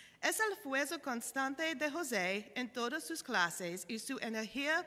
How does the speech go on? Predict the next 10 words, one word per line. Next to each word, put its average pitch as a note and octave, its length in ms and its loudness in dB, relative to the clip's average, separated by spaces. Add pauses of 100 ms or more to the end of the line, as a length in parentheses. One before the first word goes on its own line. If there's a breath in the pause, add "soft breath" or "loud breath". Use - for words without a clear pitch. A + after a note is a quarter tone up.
(100)
positiva C#4 840 -2 (280 loud breath)
han D4 360 6
jugado A#3 540 4
un G3 100 -2
papel B3 640 2
importante A3 800 -4
en A3 80 -4
su G#3 180 -4
éxito. F#3+ 540 -6 (1120 loud breath)
José D4 580 4